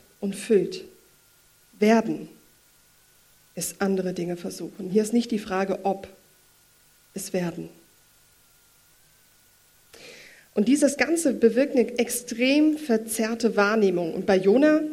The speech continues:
zurück zur Geschichte, sehen wir das sehr stark. Er ist sehr blind für seine, für seine eigenen Fehler und er ist sehr auf seine religiösen Leistungen bedacht. Er weiß, ich bin, ich bin ein Fa-, ähm, ähm,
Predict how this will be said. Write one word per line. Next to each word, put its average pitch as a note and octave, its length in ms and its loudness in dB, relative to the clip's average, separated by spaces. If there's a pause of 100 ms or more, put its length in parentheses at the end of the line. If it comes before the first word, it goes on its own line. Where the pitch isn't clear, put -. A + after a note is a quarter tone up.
zurück G3 260 -4
zur G3+ 140 -2
Geschichte, A3 420 -2
sehen A3 180 2
wir A3 80 2
das G#3+ 200 0
sehr A3 160 2
stark. - 400 -4 (540)
Er A3 220 4
ist A3 240 2
sehr B3+ 160 4
blind C4+ 400 2
für A3+ 220 -2
seine, F#3 540 -2
für G3 180 -2
seine F3+ 280 -2
eigenen A3+ 340 0
Fehler B3 420 0 (1400)
und B3 300 8 (240)
er A#3+ 140 8
ist - 200 2 (220)
sehr A#3 340 4
auf A#3 120 -2
seine A3+ 300 2
religiösen A3+ 480 0
Leistungen A#3+ 520 0
bedacht. - 340 -10
Er G#3 160 4
weiß, C4 260 4
ich B3 140 -4
bin, A#3 320 0
ich G#3 160 -4
bin A#3 140 0
ein A3 80 -2
Fa-, A#3 260 -2
ähm, G#3 240 0
ähm, F#3 280 -2